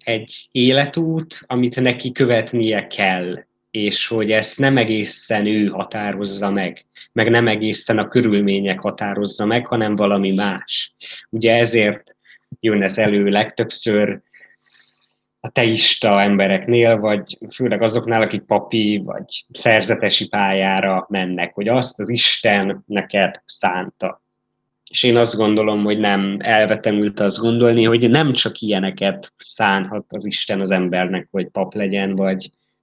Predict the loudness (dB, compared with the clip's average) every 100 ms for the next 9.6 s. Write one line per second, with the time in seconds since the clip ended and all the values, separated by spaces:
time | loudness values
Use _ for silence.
0 | _ -6 0 0 0 -4 -6 -8 -6 -6
1 | -10 _ _ _ _ _ _ _ _ _
2 | _ _ _ _ _ _ 2 2 2 2
3 | 2 2 0 -2 -2 -2 -4 -4 -4 -2
4 | -2 0 0 0 0 0 -2 -12 -12 -4
5 | 0 0 2 2 2 0 0 0 2 2
6 | 0 0 -2 0 0 0 0 0 -2 -6
7 | -4 -8 -2 0 0 0 -2 0 -2 -4
8 | -8 -14 -18 _ _ _ _ _ _ -4
9 | 0 0 0 0 -2 -6